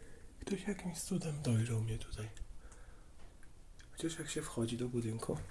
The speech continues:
widnieje tabliczka: „Obiekt chroniony”. Także może być ciekawie. Dobra, porobię parę fotek i będę uciekał. Dzięki za obejrzenie tego filmu. I pozdrawiam serdecznie.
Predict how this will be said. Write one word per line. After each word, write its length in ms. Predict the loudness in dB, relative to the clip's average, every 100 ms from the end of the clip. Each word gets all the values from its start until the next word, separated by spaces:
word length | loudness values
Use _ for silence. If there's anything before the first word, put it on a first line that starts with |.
| -8 -10 -10 -10 -10 -10 -10 -10 -10 -10 -4 6
widnieje 580 | 8 8 8 8 6 4
tabliczka: 580 | 2 4 6 4 4 2 0 -6 -12 -12 -12 -12 -4 2
„Obiekt 340 | 2 2 -4
chroniony”. 460 | 2 4 6 4 0 -12 -14 -14 -14 -12 -12 -12 -2
Także 380 | 0 0 0 0
może 260 | 0 -2
być 100 | -4 -2
ciekawie. 400 | 0 2 2 0 -4 2
Dobra, 440 | 4 4 2 0
porobię 280 | 6 8 8
parę 220 | 6 4
fotek 460 | 4 2 2 0 -2 -6 -14 -14 -14 -14 -14 -12 -12 0 8
i 80 | 10
będę 240 | 10 4
uciekał. 380 | -4 -6 -6 -8 -10 -12 -14 -14 -8 4
Dzięki 260 | 6 6
za 120 | 2
obejrzenie 360 | 0 0 0 0
tego 220 | -2 0
filmu. 320 | 6 6 6 0 -6 -12 -14 -12 -12 -12 -12 -12 -12 -12 -12 -12 -12 -14 -16 -16 -16 -16 -2 4
I 100 | 6
pozdrawiam 500 | 6 4 2 2 0
serdecznie. 580 | -2 0 0 0 -4